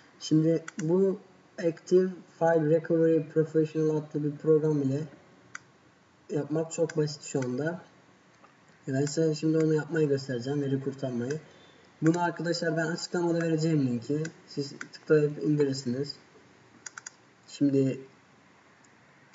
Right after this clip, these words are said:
program ben kurdum. Açıyorum arkadaşlar.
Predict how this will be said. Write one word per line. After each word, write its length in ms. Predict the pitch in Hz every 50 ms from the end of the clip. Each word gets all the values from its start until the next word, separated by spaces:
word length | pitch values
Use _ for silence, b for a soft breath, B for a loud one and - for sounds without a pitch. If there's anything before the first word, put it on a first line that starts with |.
| - _ -
program 440 | - 151 151 151 156 160 156 156
ben 140 | 156 156 156
kurdum. 460 | 151 - - 156 147 147 139 139 156 - - - - - _ -
Açıyorum 520 | 139 135 135 - - 151 143 135 127 123
arkadaşlar. 580 | 120 117 113 - 120 120 113 - - 135 147